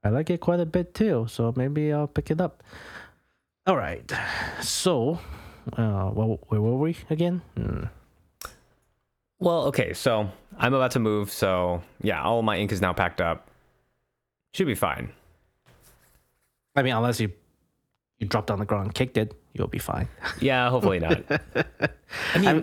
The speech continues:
Speaker 1: mean, they are still in their s-, primary bottle, right? They are, they are still well within. I don't, I know you don't throw it away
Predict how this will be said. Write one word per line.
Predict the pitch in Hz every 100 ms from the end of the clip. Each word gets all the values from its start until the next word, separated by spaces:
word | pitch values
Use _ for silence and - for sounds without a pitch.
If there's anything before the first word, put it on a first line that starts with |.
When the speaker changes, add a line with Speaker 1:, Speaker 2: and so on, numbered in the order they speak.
| - _ -
Speaker 1:
mean, | 160
they | 170
are | 214 196
still | - 180
in | 170 160
their | 147
s-, | - - - -
primary | - - 147 143 117 110
bottle, | 104 104 101 95 80
right? | 113 127
They | 127
are, | 123
they | 123
are | 113
still | - 151 139
well | 123 123 123
within. | 113 - 117
I | 120 127
don't, | 190 185
I | 147
know | 170 214
you |
don't | 156 139 117
throw | 127 117
it | 104
away | - 113 65 - 123